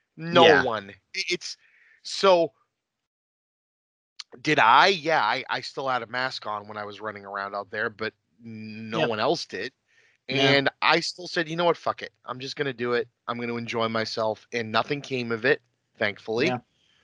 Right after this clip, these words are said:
Speaker 1: Everyone was, it, but it was really good to be surrounded by people just joyously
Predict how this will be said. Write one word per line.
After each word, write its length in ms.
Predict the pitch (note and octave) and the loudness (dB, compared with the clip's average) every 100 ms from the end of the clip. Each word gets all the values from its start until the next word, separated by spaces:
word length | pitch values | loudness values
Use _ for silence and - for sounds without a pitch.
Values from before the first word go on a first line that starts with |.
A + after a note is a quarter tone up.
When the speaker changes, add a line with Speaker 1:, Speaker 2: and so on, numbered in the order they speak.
| _ _ | _ _
Speaker 1:
Everyone 400 | A#2+ B2+ C3+ C3+ C3 | 2 4 6 4 4
was, 180 | B2 | 0
it, 220 | - C#3+ - | -2 -2 4
but 140 | D#3 | 4
it 80 | C#3+ | 4
was 260 | C#3 - | 0 -4
really 340 | B2 D3 F#3+ D#3+ | -6 0 2 2
good 300 | A#2+ C3+ C3 | 4 4 4
to 80 | B2 | 0
be 140 | B2+ | -4
surrounded 540 | - A2 A#2 B2 A#2+ | -4 -2 0 0 2
by 160 | A2 A2 | 2 2
people 440 | - A#2+ A2 A2+ G#2 | 2 -8 -8 -8 -8
just 280 | A#2+ A2+ - | -8 -8 -8
joyously 960 | - - A#2 B2 B2 A#2 A#2 A#2 A2 | -4 0 4 4 2 0 -2 -4 -6